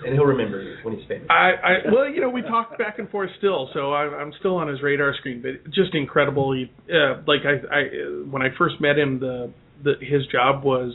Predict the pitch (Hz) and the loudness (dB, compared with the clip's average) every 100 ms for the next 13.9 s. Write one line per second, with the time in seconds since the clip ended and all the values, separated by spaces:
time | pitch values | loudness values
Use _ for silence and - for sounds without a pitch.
0 | - 131 120 - 180 170 156 143 131 131 | -8 -6 -6 -2 -2 0 0 2 2 2
1 | 127 - - _ _ - 135 151 151 156 | 0 -4 -20 _ _ 0 4 6 4 2
2 | 147 139 127 139 151 147 127 131 - 120 | -2 -6 -4 -2 -2 -2 -6 -10 -12 -14
3 | - - 147 147 - 135 127 - 127 120 | -12 -2 0 0 -6 -6 -6 -2 -4 -4
4 | - - 127 - 135 - 135 131 131 - | -12 -10 -8 0 0 0 -2 -2 -6 -18
5 | - - 135 135 - 131 131 123 - 131 | -18 -2 0 0 -2 0 0 0 -4 -4
6 | 120 - 123 123 117 127 123 104 143 131 | -10 -10 0 0 2 0 0 0 0 -2
7 | - - - - - - - - - - | -4 -14 -18 -20 -20 -20 -20 -20 -20 0
8 | 151 143 - 156 175 185 147 151 165 165 | 4 4 4 2 4 2 2 4 4 6
9 | 156 143 139 139 139 131 143 147 139 139 | 4 4 4 2 0 2 2 2 0 0
10 | 131 131 - - - - - 156 151 147 | -2 -4 -8 -18 -20 -12 2 2 2 -2
11 | 139 131 - - 139 147 139 143 143 143 | -4 -8 -16 0 4 4 4 2 0 -2
12 | 143 135 147 139 135 139 131 - 131 131 | -4 -4 -4 -4 -2 -4 -6 -8 -6 -6
13 | 131 135 135 127 139 131 131 135 | -4 -2 -2 0 0 0 0 2